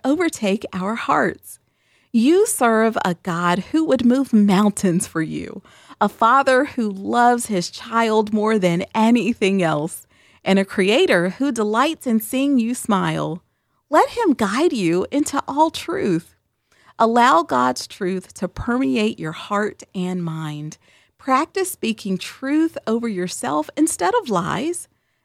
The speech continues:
Meditate on God's word and allow it to soak into your soul.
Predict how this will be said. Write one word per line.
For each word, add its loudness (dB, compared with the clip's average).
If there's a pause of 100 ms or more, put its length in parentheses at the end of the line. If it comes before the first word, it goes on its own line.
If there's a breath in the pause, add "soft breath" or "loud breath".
(240)
Meditate 2
on -2
God's -2
word -4
and 0
allow 2
it -2
to -2
soak 0
into -2
your 0
soul. -4